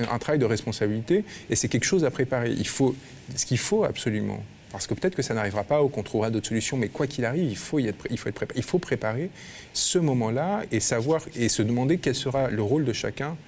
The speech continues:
dans l'après. C'est pour ça que moi, j'ai commencé à réfléchir à l'idée de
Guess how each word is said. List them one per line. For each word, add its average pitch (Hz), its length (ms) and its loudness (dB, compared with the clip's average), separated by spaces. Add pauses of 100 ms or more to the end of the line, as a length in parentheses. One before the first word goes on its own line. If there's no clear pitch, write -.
(260)
dans 131 320 0
l'après. 104 360 2
C'est - 80 0
pour - 120 -4
ça 175 120 2
que 151 60 4
moi, 135 100 4
j'ai 113 120 2
commencé 104 280 -2
à 110 40 2
réfléchir 117 440 0
à 101 60 2
l'idée 101 320 2
de 101 140 2